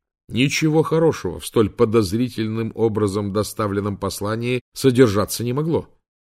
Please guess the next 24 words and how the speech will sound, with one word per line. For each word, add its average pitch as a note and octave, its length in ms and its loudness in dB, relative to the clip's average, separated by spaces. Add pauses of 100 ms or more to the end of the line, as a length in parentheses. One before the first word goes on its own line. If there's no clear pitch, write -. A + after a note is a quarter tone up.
(680)
Он G2 100 -2
осторожно F#2+ 480 0
взял F2+ 200 -2
конверт F2+ 520 -8
в E2 100 -10
руки. D#2 440 -16 (680)
Легкий, F#2+ 640 -4 (340)
внутри, G#2+ 340 0
кажется, G#2 440 -2
всего F#2+ 320 -4
один F2+ 340 -4
лист F#2 320 -8
бумаги. F#2 540 -14 (760)
Рассмотрел A#2 560 2
почерк, - 520 -8
угловатый, G#2 760 -2 (200)
принадлежащий A#2 840 2
человеку G#2+ 540 0
явно G#2 340 -2
непривычному G#2+ 840 -4
к - 60 -14
частому F2 540 -6
использованию F2+ 680 -6
пера. F2 420 -8